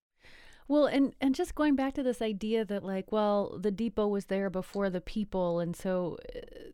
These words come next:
you know, I, I hear people making those kinds of arguments on, in all kinds of things. Um, and I, and I feel like what gets missed so often with that question is the deeper question of,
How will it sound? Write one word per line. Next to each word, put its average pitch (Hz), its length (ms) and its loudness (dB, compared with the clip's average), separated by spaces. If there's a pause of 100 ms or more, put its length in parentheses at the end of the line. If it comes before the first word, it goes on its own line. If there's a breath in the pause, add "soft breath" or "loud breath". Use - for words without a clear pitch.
(260)
you 202 140 2
know, 190 100 2
I, - 160 2
I 214 140 2
hear 285 240 0
people 196 580 0
making 202 440 0
those 185 200 -2
kinds 185 320 -4
of 175 160 -6
arguments 208 420 0
on, 190 200 -2
in 202 100 0
all 202 160 0
kinds 202 300 -2
of 185 80 -4
things. 165 680 -8
Um, 170 320 -2 (760 soft breath)
and 226 120 6
I, 220 300 2
and 220 100 2
I 214 140 2
feel 269 220 0
like 247 180 0
what 202 140 0
gets 214 260 -2
missed 233 340 4
so 208 200 2
often 202 280 0
with 196 140 -2
that - 180 -4
question 196 640 -4 (180)
is 185 600 -2 (840 soft breath)
the 190 140 0
deeper 254 340 4
question 180 760 -2
of, 185 240 -4